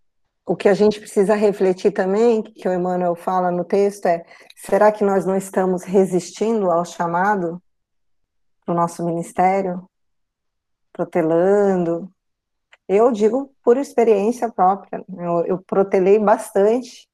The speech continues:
e ainda tenho protelado algumas coisas por, porque eu tô, tenho dificuldade de renunciar, tô com dificuldade de renunciar às,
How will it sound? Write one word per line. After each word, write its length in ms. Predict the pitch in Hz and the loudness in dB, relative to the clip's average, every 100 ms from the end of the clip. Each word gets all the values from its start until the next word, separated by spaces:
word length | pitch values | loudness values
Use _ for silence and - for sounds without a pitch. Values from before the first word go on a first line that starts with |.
| _ _ - - | _ _ -20 -4
e 80 | 185 | 0
ainda 500 | 196 214 240 220 - - - | 2 4 4 4 0 -14 0
tenho 640 | 214 240 269 247 202 180 - | 6 6 6 2 0 -4 -4
protelado 540 | 190 190 180 180 180 | -2 0 4 4 6
algumas 380 | 175 180 190 - | 4 2 0 -4
coisas 560 | - 190 202 202 202 - _ _ _ _ _ _ | -2 2 2 -2 -10 -20 _ _ _ _ _ _
por, 360 | - 226 254 269 - _ - - _ _ - | -2 0 0 -2 -10 _ -20 -20 _ _ 0
porque 280 | 247 240 | 0 4
eu 100 | 247 | 2
tô, 160 | 240 247 | 4 -2
tenho 280 | 247 269 247 | -2 -2 -2
dificuldade 640 | 247 - 277 254 262 262 | -4 -8 0 2 2 0
de 100 | 247 | -4
renunciar, 720 | 262 254 277 - 285 254 262 _ - | -2 -2 -2 -6 -8 -8 -10 _ -10
tô 120 | 196 | -6
com 100 | 208 | -4
dificuldade 540 | 202 - 226 233 214 | -4 -4 0 2 2
de 60 | 196 | 0
renunciar 600 | 190 180 180 170 160 - _ - | -4 -4 -6 -8 -10 -14 _ -10
às, 280 | 165 165 | -6 -6